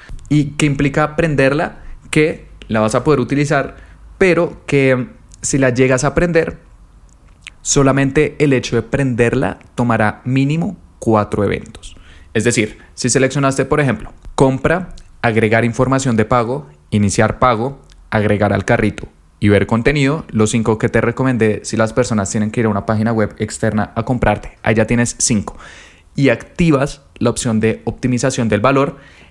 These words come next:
esta va a tomar otros cuatro eventos. Pero como ya estás seleccionando compra, eh, digamos que serían únicamente tres. O sea, es, eh, cuatro si no tienes compra, y si tienes compra serían otros tres.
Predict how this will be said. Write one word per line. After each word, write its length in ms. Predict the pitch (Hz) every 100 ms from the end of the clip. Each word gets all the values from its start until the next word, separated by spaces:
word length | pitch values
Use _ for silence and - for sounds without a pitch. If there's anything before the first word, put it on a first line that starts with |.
| -
esta 240 | 123 -
va 60 | 123
a 60 | 120
tomar 520 | 127 139 170 - _ -
otros 380 | 120 - 113 -
cuatro 480 | - 123 110 -
eventos. 520 | 110 101 - - - _
Pero 280 | - 139 143
como 160 | 139 127
ya 100 | 110
estás 200 | 107 104
seleccionando 480 | 107 - 127 110 107
compra, 480 | 120 107 160 - - _ _ -
eh, 280 | 104 98 -
digamos 300 | 127 117 -
que 220 | 131 127
serían 320 | - 135 117 110
únicamente 460 | 107 123 110 -
tres. 380 | - 104 - - _
O 80 | -
sea, 140 | 113
es, 160 | 104 - - - - - _
eh, 400 | - 113 113 107 - _
cuatro 540 | - 139 135 196 226 - _
si 240 | - - 123
no 140 | 117
tienes 220 | 127 127
compra, 460 | - 147 147 165 -
y 60 | 120
si 120 | 120
tienes 240 | 117 110
compra 340 | - 131 175 -
serían 280 | - 113 110
otros 300 | 107 107 -
tres. 300 | - - -